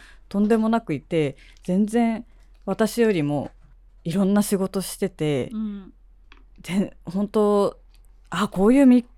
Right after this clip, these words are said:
Speaker 1: 方するのか、こういう見せ方があるのかとか、もう写真上手い人っていうレベルで言ったら、マジで別に私が撮らなくてもいろんな人がいい、いいもの撮るよな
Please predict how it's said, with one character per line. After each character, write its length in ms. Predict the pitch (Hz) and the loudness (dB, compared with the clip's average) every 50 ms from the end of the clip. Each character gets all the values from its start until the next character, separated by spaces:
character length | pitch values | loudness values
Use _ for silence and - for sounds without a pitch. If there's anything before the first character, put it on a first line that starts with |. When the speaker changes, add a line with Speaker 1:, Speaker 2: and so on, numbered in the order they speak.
| _ - | _ -8
Speaker 1:
方 300 | - 240 233 - - 208 | -4 -4 -4 -2 -2 -4
す 180 | 196 - - 185 | -4 -2 -4 -2
る 120 | 175 185 | -2 -2
の 120 | 185 170 156 | -2 -2 -6
か、 80 | - | -8
こ 200 | - - - 175 | -14 -12 -8 -4
う 80 | 190 220 | -2 0
い 40 | 226 | 0
う 40 | |
見 120 | 220 220 214 | 0 0 0
せ 120 | - 233 | -2 -2
方 280 | - - 208 - 190 170 | -4 -4 -4 -2 -2 -2
が 140 | 156 160 160 | 0 -2 -2
あ 40 | |
る 100 | 160 160 | -2 -2
の 120 | 151 147 143 | -4 -4 -6
か 240 | - - 143 139 139 | -6 -6 -6 -6 -6
と 140 | - 131 | -8 -12
か、 340 | - - 139 135 131 127 127 - - - - - - - - - | -10 -8 -6 -6 -6 -6 -8 -10 -20 -20 -20 -20 -20 -20 -14 -8
も 360 | 170 170 160 156 143 - - - - - | -4 -4 -2 -2 -2 -4 -8 -14 -20 -16
う 20 | |
写 160 | - - 214 233 | -10 -6 -6 -6
真 440 | - - 440 466 349 208 196 202 | -4 -4 -2 0 2 2 2 4
上 140 | 226 320 453 415 | 4 4 4 4
手 60 | 311 | 2
い 40 | 220 | 2
人 200 | - - 170 156 | 0 -2 -6 -6
っ 20 | |
て 120 | - - | -2 -2
い 40 | 156 | -2
う 40 | 147 | -2
レ 120 | 139 160 | 0 -2
ベ 100 | 151 147 | -2 -2
ル 80 | 147 139 | -4 -4
で 80 | 123 131 | -4 -6
言 80 | 123 | -8
っ 20 | - | -8
た 180 | - - 135 | -8 -8 -4
ら、 240 | 135 139 143 135 131 | -2 -2 -2 -2 -2
マ 120 | 160 214 269 | -2 -4 -4
ジ 60 | 254 | -4
で 60 | 160 | -4
別 240 | 139 156 143 - 240 | -6 -6 -4 -2 -2
に 60 | 240 | 0
私 340 | 175 151 - 247 233 - 277 | 0 -2 -4 -6 -6 -6 -4
が 100 | 254 254 | -6 -4
撮 100 | 247 - | -4 -4
ら 80 | 254 262 | -4 -2
な 140 | 247 226 | -2 -4
く 80 | 208 - | -4 -6
て 80 | - - | -10 -8
も 160 | 139 135 131 | -8 -8 -8
い 100 | 110 - | -8 -8
ろ 120 | 143 151 | -8 -6
ん 80 | 160 180 | -6 -6
な 80 | 196 | -6
人 160 | 202 - 165 156 | -6 -6 -6 -6
が 60 | 156 | -6
い 160 | 143 151 160 | -6 -6 -8
い、 120 | 160 - - - | -12 -16 -18 -14
い 120 | - 160 | -10 -8
い 40 | 180 | -6
も 120 | 196 180 | -6 -6
の 100 | 147 131 | -6 -8
撮 200 | - - - 190 | -10 -12 -14 -10
る 80 | 190 202 | -8 -6
よ 80 | 175 | -6
な 380 | 147 143 139 139 143 139 143 - | -6 -6 -6 -6 -8 -8 -10 -14